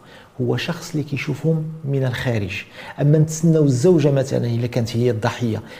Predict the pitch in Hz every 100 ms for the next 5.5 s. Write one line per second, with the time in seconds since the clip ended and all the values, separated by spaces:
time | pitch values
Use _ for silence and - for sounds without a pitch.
0 | - 135 135 120 151 151 135 113 135 123
1 | 123 120 123 127 - 131 120 120 - 175
2 | 165 - - 123 165 156 156 - - 139
3 | 143 - - - - - 127 113 - 180
4 | 151 147 151 - - 127 117 113 127 214
5 | - 170 180 170 -